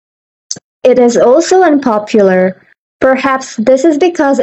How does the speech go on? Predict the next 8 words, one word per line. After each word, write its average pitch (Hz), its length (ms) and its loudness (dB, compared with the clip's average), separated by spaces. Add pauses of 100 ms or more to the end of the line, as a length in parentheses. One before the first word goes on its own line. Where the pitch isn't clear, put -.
action 233 800 0
is 220 180 2
most 214 460 2
often 233 420 0
used 208 380 2
as 208 180 -2
a 196 60 0
noun 269 580 2